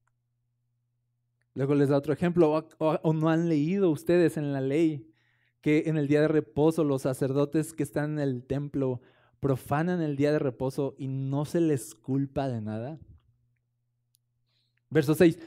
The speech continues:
"Pues yo les digo que aquí está uno mayor que el templo". Y dice el verso siete, "Si ustedes supieran lo que significa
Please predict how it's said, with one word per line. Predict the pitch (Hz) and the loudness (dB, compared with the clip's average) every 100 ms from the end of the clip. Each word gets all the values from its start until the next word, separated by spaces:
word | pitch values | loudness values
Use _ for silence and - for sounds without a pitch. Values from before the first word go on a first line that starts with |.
| - | -10
"Pues | - 156 | 2 2
yo | 139 156 | 6 6
les | 170 147 | 6 6
digo | 139 180 175 | 4 6 6
que | 175 | 4
aquí | 131 - | -2 0
está | 165 - - 151 | 0 0 -4 -2
uno | 151 165 170 | 0 0 -2
mayor | 156 143 147 139 | 0 2 2 0
que | - | -2
el | 139 131 | -4 -4
templo". | 139 139 131 120 120 - - - _ | -6 -6 -6 -6 -8 -14 -20 -20 _
Y | 160 | -4
dice | 175 175 190 | -2 4 6
el | |
verso | 175 175 180 | 6 6 4
siete, | 165 175 175 156 - - _ _ | 4 2 4 0 -2 -14 _ _
"Si | - 175 185 | -6 2 2
ustedes | 175 - 226 285 311 | 2 0 2 4 2
supieran | 302 220 170 - 180 190 190 165 156 | 0 -2 -2 0 6 8 6 2 2
lo | 156 | 2
que | 160 | 2
significa | 147 156 156 156 - 175 185 - 156 135 | 0 -2 -2 -2 -2 0 2 2 2 0